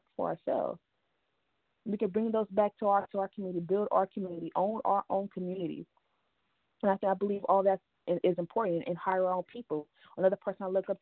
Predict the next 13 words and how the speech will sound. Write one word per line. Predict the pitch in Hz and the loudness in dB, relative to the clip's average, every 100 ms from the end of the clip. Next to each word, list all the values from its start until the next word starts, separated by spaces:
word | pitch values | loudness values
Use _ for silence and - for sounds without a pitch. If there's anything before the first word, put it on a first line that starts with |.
| - | -4
to, | |
I | 190 - | -6 -6
think | 190 | -10
is | 170 | -4
very | 185 | -4
inspiring, | 175 - 185 185 185 | -4 0 0 0 -2
is, | 175 175 180 | -4 -2 0
uh, | 175 170 | 0 -2
Jordan | 180 180 180 | 0 0 -2
Peele, | - 233 | -2 -2
how | 170 | -2
he | 175 180 - | -4 -8 -8
only | 190 196 190 | -6 -6 -8